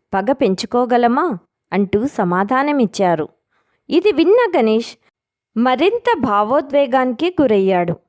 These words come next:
అప్పటి నుండి తను కష్టపడాలి మరియు తన కుటుంబానికి సహాయంగా నిలవాలని నిర్ణయించుకున్నాడు. కాలం కలిసి వచ్చింది. తాను రాసిన ప్రశ్న నిజాయితీగా ఉండటంతో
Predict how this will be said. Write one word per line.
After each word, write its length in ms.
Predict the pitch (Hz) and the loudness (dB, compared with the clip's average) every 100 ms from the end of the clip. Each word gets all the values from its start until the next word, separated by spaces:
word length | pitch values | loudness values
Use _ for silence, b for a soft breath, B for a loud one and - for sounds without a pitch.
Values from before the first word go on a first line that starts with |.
| - _ _ _ - | -20 _ _ _ -6
అప్పటి 520 | 294 - 494 508 480 | -6 -2 -2 2 2
నుండి 340 | 339 277 240 262 | 2 0 0 -2
తను 400 | 233 226 226 233 | 0 0 0 0
కష్టపడాలి 880 | 226 196 - 285 277 214 190 165 - _ 180 | -2 -4 -4 -2 0 0 0 -2 -8 _ -2
మరియు 480 | 214 214 214 220 - _ _ _ 320 | 0 0 0 -4 -8 _ _ _ -4
తన 100 | 311 | -2
కుటుంబానికి 920 | 302 254 480 494 427 311 247 240 269 | -4 -2 0 2 0 0 -2 -2 -4
సహాయంగా 800 | - 208 - 262 277 277 285 339 | -2 -6 -2 -2 -2 -2 0 2
నిలవాలని 720 | 320 233 208 214 208 196 208 | 2 0 0 0 0 0 0
నిర్ణయించుకున్నాడు. 1080 | 269 214 180 220 247 294 - 214 180 175 160 - _ _ _ _ _ _ - | 0 0 0 0 -2 -4 0 0 2 -2 -4 -10 _ _ _ _ _ _ -2
కాలం 400 | 359 466 508 466 | 0 2 0 0
కలిసి 280 | 262 226 330 | -2 0 0
వచ్చింది. 580 | 285 185 - 180 165 - _ _ _ _ - | 0 -2 -2 -2 -4 -8 _ _ _ _ -4
తాను 260 | 302 311 294 | -2 0 0
రాసిన 440 | 247 302 415 427 | 0 0 0 0
ప్రశ్న 460 | 427 269 - 240 247 | 2 -2 0 0 2
నిజాయితీగా 760 | 233 170 233 247 277 247 302 | 0 0 0 0 -2 0 0
ఉండటంతో 840 | 320 233 202 190 196 185 190 185 | 2 0 -2 0 -2 0 0 0